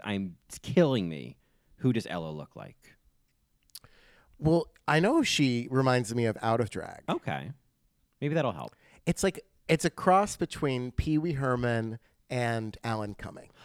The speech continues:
Speaker 1: Oh, I definitely see that. Yes, yes, yes, yes. I definitely saw, see all of that. Um, but, like,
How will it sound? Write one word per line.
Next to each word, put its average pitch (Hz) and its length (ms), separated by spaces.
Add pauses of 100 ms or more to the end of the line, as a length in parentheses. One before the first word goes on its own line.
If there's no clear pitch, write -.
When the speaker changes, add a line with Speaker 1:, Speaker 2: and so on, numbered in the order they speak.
(220)
Speaker 1:
Oh, 156 200
I 131 120
definitely 147 640
see 92 220
that. 76 220
Yes, 104 420
yes, 131 260
yes, 139 220
yes. 85 300
I 104 80
definitely 113 560
saw, - 160 (120)
see - 260
all 110 280
of 113 160
that. 98 360 (520)
Um, 92 540 (400)
but, 202 200
like, - 540